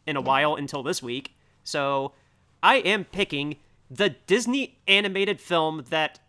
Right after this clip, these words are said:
actually almost cost the studio, uh, its existence. I already read that in the trivia this morning. We're watching, <laughs> we're watching The Black Cauldron.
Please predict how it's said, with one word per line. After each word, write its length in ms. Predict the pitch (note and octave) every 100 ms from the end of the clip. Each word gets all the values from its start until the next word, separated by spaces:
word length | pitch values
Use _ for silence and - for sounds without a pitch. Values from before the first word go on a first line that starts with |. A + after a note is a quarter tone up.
| _ -
actually 420 | B3+ - A#3+ A3+
almost 500 | F#3 A3+ A3+ A3 -
cost 360 | - G3+ G3+ -
the 80 | G3+
studio, 840 | - G3 G3 F#3 F3 F3+ F3 D#3 _ _ -
uh, 320 | D#3 E3+ E3+
its 160 | E3 D#3+
existence. 760 | F3 C3 F3 - D3 E3 - - _ -
I 80 | D3+
already 200 | D3+ D3
read 200 | D#3 -
that 140 | D#3
in 60 | C3
the 80 | C#3
trivia 320 | D#3+ C#3 C3
this 160 | B2+ C#3+
morning. 360 | C3+ C#3+ D#3 _ _ _ _ _ _
We're 140 | F#3+ B3+
watching, 480 | G#3+ A3 A3+ G#3+ G3+ _ _
<laughs> 240 | _ - -
we're 100 | G3
watching 320 | A3 G#3+ G3
The 100 | D3+
Black 300 | E3 F#3 F#3+
Cauldron. 500 | F#3+ G3+ D3+ B2